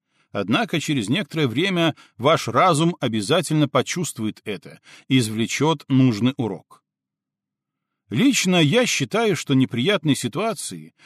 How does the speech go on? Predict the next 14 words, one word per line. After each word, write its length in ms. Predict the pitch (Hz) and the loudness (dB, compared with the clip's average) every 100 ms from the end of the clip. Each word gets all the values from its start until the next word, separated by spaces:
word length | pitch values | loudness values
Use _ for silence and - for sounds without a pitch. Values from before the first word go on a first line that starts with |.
| _ | _
это 360 | 196 202 196 185 | -2 2 2 4
особый 520 | 160 - 214 190 165 | 2 2 2 4 4
метод 320 | 190 175 156 | 2 0 -2
воспитания, 800 | 160 - 156 - 151 117 82 73 | -4 -2 -4 2 2 2 -2 -8
который 360 | - 110 151 135 | -10 -2 2 2
к 80 | - | 0
людям 420 | 127 196 170 170 | -2 0 0 0
применяет 680 | 135 104 101 123 139 135 - _ | 0 0 0 2 2 0 -4 _
сама 440 | - - 120 113 117 | -6 0 2 4 2
природа. 540 | 120 113 101 82 - _ _ _ _ _ _ _ _ _ | 0 -2 -4 -8 -12 _ _ _ _ _ _ _ _ _
Она 300 | 131 170 254 | 2 2 2
помогает 580 | 190 170 156 214 180 - | 2 2 2 0 0 0
нам 380 | 160 185 180 - | 2 2 0 -4
совершенствоваться, 1000 | 139 135 - 127 - - 78 - - | -2 -2 -2 -2 -4 -10 -16 -16 -16